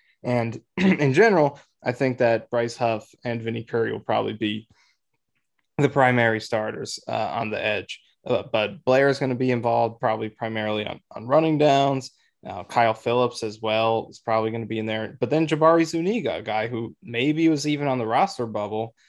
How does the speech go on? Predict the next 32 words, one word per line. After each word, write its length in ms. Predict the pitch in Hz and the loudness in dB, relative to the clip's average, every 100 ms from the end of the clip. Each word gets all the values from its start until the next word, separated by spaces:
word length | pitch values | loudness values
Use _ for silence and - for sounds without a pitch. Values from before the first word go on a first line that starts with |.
| _ _ - | _ _ -14
before 480 | 127 120 113 110 | -10 -2 0 0
this 260 | 107 110 - | -2 -4 -2
happened, 460 | 104 107 113 127 175 | -2 -2 -4 -8 -8
is 260 | 123 - _ _ | -14 -16 _ _
probably 300 | - 131 127 | 2 4 4
a 80 | 113 | 4
lock 280 | 135 165 - | 6 4 2
now. 300 | 101 104 117 | -10 -6 -8
And 120 | - | -8
the 40 | 113 | -8
same, 440 | 120 117 117 - _ - 104 _ 190 | -4 -4 -4 -10 _ -20 -20 _ -6
maybe 300 | 202 190 160 | -4 0 0
even 200 | 147 139 | 0 2
goes 220 | 135 131 | 0 0
for 120 | 120 | -4
Hamilcar 560 | 127 123 117 120 120 110 | -2 -4 -4 0 0 0
Rashed. 520 | 110 135 120 95 - | -2 -2 -2 -4 -12
So, 300 | 101 98 - _ _ _ - | -8 -8 -10 _ _ _ -8
um, 320 | 104 98 - - - | -6 -6 -10 -18 -18
those 340 | 123 131 131 | 0 0 0
two 60 | 123 | 0
guys 260 | 117 110 | 0 0
definitely 280 | 117 - 110 | -2 -4 -6
benefit 440 | 107 110 117 107 - | -4 -6 -6 -10 -6
quite 240 | 110 101 | -6 -6
a 40 | |
bit 280 | 113 104 - _ _ _ _ | -4 -6 -6 _ _ _ _
as 220 | 107 110 107 | -8 -8 -6
well. 300 | 101 98 101 | -4 -4 -6
So, 440 | - 110 101 - _ _ _ | -6 -6 -6 -10 _ _ _
uh, 60 | - | -6
I, 300 | 92 85 | -4 0